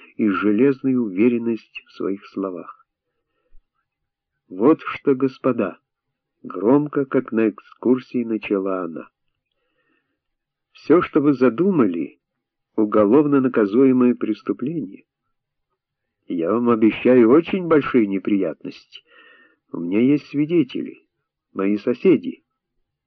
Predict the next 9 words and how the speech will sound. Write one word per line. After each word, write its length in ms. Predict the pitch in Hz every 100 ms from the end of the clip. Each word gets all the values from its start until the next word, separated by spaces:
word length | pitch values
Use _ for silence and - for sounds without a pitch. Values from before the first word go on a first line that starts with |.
| _ _
Они, 240 | 95 120
кстати, 360 | 123 - 139 160
знают, 460 | 135 131 117 113 - _ _ _ -
куда 220 | 110 110
я 120 | 107
поехала 480 | 104 107 139 131 117
и 240 | - 117
к 100 | -
кому. 420 | - 113 95 80